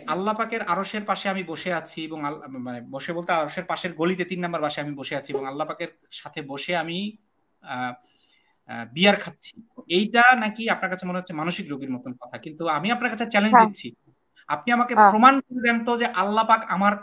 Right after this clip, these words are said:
Speaker 1: সাথে বসে এই মুহূর্তে বিয়ার খাচ্ছে না। আপনি আল্লাহকে ডেকে বলেন তো দেখি, আল্লাহ আমাকে প্রমাণ, আ-, আমা-, সবাইকে প্রমাণ করে দিক যে আল্লাহ আমার সাথে নাই।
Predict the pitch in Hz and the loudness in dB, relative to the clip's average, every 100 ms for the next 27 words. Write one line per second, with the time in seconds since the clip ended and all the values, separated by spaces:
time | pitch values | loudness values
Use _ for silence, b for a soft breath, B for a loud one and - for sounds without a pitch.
0 | - - 185 185 190 185 190 190 190 185 | -10 -8 -6 -4 -4 -4 -4 -4 -4 -8
1 | 165 180 180 180 - 170 180 165 165 165 | -4 -2 -2 -8 -12 -6 -4 -4 -4 -4
2 | 156 165 151 160 175 180 170 170 151 156 | -8 -4 -2 -2 -4 -6 -4 -2 0 0
3 | 156 151 - 156 156 156 156 156 151 - | -2 -8 -10 -6 -6 -6 -8 -8 -10 2
4 | 254 262 247 226 214 214 196 196 180 165 | 4 4 2 2 2 2 -4 -2 0 0
5 | 156 147 - 139 147 | -2 -6 -12 -12 -12